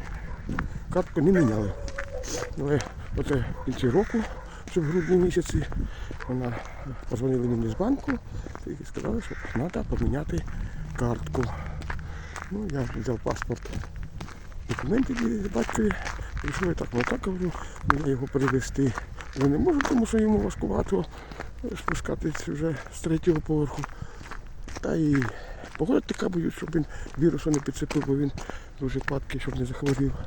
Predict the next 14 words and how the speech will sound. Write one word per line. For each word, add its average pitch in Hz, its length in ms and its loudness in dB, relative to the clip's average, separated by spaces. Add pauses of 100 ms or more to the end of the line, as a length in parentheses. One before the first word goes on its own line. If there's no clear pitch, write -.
(720)
Ну, 160 140 -2 (280)
то 143 200 0
якось - 320 0
давайте 139 380 0
вирішувати 127 540 2
питання. 208 480 0 (800)
Давайте, 139 360 -2
чи 120 60 2
я, 117 100 2 (2250)
що 190 100 8
можна 180 280 6
з, 165 140 -2 (100)
з - 400 -4
цим 165 180 4